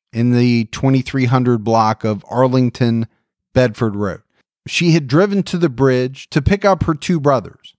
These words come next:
who were target shooting nearby. She stopped and honked her horn three times. A man approached her vehicle and asked if she needed help. She said no and asked the man if he had seen any boys target shooting,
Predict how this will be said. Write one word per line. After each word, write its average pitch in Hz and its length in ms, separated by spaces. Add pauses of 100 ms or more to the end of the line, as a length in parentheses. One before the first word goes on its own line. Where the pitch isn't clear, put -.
(100)
who 127 120
were 127 180
target 127 480
shooting 120 480
nearby. 117 540 (460)
She - 160
stopped 185 440
and 147 140
honked 165 380
her 156 120
horn 135 380
three 131 260
times. - 540 (200)
A 110 60
man 131 280
approached 139 480
her 135 80
vehicle 113 520 (300)
and 143 160
asked 147 400
if 147 240
she - 180
needed 139 320
help. 135 280 (460)
She - 200
said 101 260
no 147 520 (340)
and 143 160
asked 185 320
the 202 80
man 160 320
if 147 140
he 160 180
had 147 180
seen 147 380
any 139 180
boys 127 520
target 220 460
shooting, 117 480